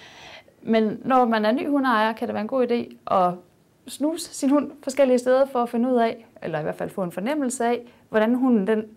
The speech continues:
plejer at lugte under normale omstændigheder. Og der er det at stikke,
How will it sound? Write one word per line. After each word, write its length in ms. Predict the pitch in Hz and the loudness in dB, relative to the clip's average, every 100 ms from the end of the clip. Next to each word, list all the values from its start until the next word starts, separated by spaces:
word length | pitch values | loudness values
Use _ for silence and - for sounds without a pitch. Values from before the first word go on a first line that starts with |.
| _ - | _ -4
plejer 440 | 214 190 208 226 | 2 4 4 4
at 240 | 233 190 | 2 0
lugte 420 | 180 208 214 175 156 - _ | 2 0 -2 -6 -6 -12 _
under 220 | 202 196 | -4 -2
normale 360 | 180 175 180 143 | -2 -4 -6 -8
omstændigheder. 640 | 143 - 143 - 156 143 - - - - - - - - - _ _ _ _ _ _ | -12 -12 -14 -12 -16 -18 -20 -20 -20 -20 -20 -20 -20 -20 -20 _ _ _ _ _ _
Og 140 | 233 | 0
der 160 | 277 269 269 - _ _ _ | 4 4 2 -16 _ _ _
er 100 | 233 | 2
det 80 | 208 | 4
at 140 | 170 | 2
stikke, 320 | - 160 156 | -2 -6 -8